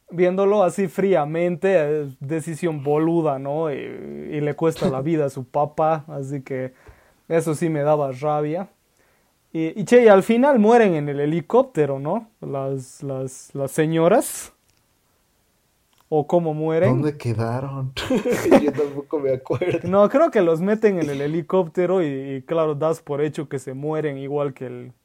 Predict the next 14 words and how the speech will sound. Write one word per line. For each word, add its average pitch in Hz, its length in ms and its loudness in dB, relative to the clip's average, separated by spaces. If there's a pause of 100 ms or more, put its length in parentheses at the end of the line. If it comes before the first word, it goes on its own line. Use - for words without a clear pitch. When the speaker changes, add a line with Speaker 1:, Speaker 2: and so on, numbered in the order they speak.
(140)
Speaker 1:
que 135 100 -14
la 127 180 -16
piloto. 147 480 -6 (1160)
Speaker 2:
Porque 135 500 0
el 120 300 -2
zombie, 156 560 -6 (320)
según 135 340 -4
yo, 139 140 -2
mata 131 400 -4
a - 20 -2
alguien 120 300 -4
de 117 100 -6
un 113 80 -4
disparo. 113 580 -8